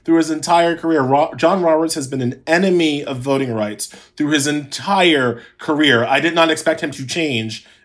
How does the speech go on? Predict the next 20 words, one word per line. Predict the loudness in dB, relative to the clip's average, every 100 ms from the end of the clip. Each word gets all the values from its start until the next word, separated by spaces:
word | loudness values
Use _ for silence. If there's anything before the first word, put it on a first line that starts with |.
| -4
in | -4
twenty | -2 -2 -2
twenty. | -2 -2 -4 -10 -20
So | -2 2
I | 4
already | 6 4 2 2
thought | 2 2
we | 2
were | 0
losing | 4 2 2
the | 0
election | 2 2 0 -4
five | 0 2 2 0
four | 0 0 0 -4
if | -4 -4
it | 0
got | 0 0
to | -6
the | -12
court. | -4 -4 -4